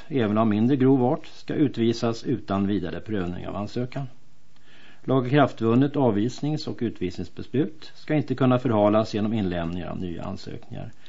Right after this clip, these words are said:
utan ska verkställas utan dröjsmål. Och sen rubrik, lättnad för invandrartäta kommuner. I syfte att bromsa segregationen och underlätta situationen för en redan invandrartäta kommuner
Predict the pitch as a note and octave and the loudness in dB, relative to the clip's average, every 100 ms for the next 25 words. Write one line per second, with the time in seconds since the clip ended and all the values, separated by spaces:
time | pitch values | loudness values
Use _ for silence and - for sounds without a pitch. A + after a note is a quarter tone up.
0 | - - C3 D3 - D3 A#2 F#2 - F2 | -12 -10 -2 -2 0 4 2 2 -6 -6
1 | F2 - A2+ G2 F2+ F2+ F#2+ G2+ - C3 | -6 -6 -8 -8 -8 -8 -6 -6 -2 -4
2 | - - - - - - - - - - | -4 -10 -12 -12 -12 -12 -12 -12 -12 -12
3 | - - - - - - - A#2+ - F#2+ | -12 -12 -12 -12 -12 -12 -10 -8 -4 -2
4 | F#2+ F#2 A#2+ A2+ A#2 - G#2+ G#2+ A2+ - | -2 -2 -2 0 0 0 -2 0 0 -6
5 | - G#2+ F#2 F#2 F2 F2 F#2 G#2+ F#2+ - | -4 -4 -2 -4 -6 -6 -8 -8 -8 -8
6 | - G#2+ B2+ D#3 G#2+ - - - - - | -4 0 2 2 -2 -8 -12 -14 -12 -12
7 | - F3 B2+ E3 D#3 - D3+ D3+ D3+ G#2+ | -12 -6 2 4 4 2 -2 4 4 4
8 | F#2+ B2 A#2+ A2+ A2 A2 G#2 F2+ F#2 G2+ | 2 -4 -2 -4 -2 -2 -2 -4 -2 -2
9 | C#3+ - - - - - B2+ D#3 C3 A2+ | -4 -6 -12 -12 -12 -6 -2 2 4 4
10 | A2+ A#2 C3 B2+ B2+ - A2+ G2 F#2+ G2+ | 2 0 -4 -2 -4 -4 -2 -2 -2 -2
11 | G#2 A2 G2+ A2 A2+ F#2 F#2 F#2+ A2 C#3 | -4 -4 -2 -2 -4 -2 -2 -2 -2 -2
12 | G#2 F#2 F2+ F2+ E2+ - E2+ F#2+ F2+ F#2 | 0 0 -2 -2 -4 -6 -6 -8 -6 -4
13 | G#2 C3+ | 0 0